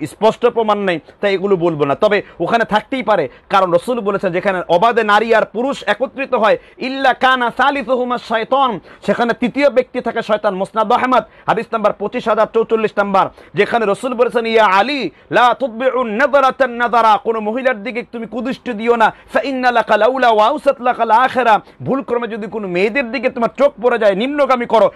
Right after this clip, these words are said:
চেহারায় যদি ঢাকা না থাকে, হাতের কবজে যদি ঢাকা না থাকে, যা চোখ তো হাজারবার পড়বে। এর উদ্দেশ্যই হলো রসুল মুখমণ্ডল ঢেকে রাখতে বলেছেন, যাতে চোখ, পুরুষের চোখ মুখমণ্ডলের মধ্যে না পড়ে। আল্লাহ ভণ্ডামি থেকে আমাদেরকে বাঁচান।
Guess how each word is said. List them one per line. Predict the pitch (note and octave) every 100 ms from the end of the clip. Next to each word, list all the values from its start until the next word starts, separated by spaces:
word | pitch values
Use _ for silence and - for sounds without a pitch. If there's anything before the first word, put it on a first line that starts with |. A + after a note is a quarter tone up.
| -
চেহারায় | - G3+ A3+ D4+
যদি | D4 C4
ঢাকা | A3 A3+
না | A3
থাকে, | G#3 G3+ F#3 D3 - -
হাতের | D#3+ G#3+ A#3
কবজে | A3 F#3+ G3 D4
যদি | C#4
ঢাকা | C4 A#3+ B3
না |
থাকে, | A3+ G#3+ F#3+
যা | F3+
চোখ | G#3+ G#3+ -
তো | B3+
হাজারবার | F3 D#3+ G#3+ C4 D4+
পড়বে। | - C#4 B3 G#3+ - -
এর | D#3+ G3
উদ্দেশ্যই | G3+ E3 F3 C#4 C#4 C#4+
হলো | A#3 G#3
রসুল | G3+ G#3+ G3+
মুখমণ্ডল | F3 F3 F#3+ F3+ G3+ B3+
ঢেকে | G#3+ - -
রাখতে | A3 A3
বলেছেন, | E3 D3 - B2
যাতে | D3 D#3+ -
চোখ, | B3+ C#4+ _
পুরুষের | G3+ G3 F#3+ F#3
চোখ | E3+ D#3 _ _ B2+
মুখমণ্ডলের | C3 C3+ C3 B2 A#2
মধ্যে | G#2+ G#2+
না | G2+
পড়ে। | F#2+ F2 - _ _ _ _ _ - _ _ _ - - -
আল্লাহ | A#2+ C#3 D3+
ভণ্ডামি | B2+ D#3 F3 F#3+
থেকে | F#3+ F3+
আমাদেরকে | D#3 C3 C3
বাঁচান। | A#2+ A2 A2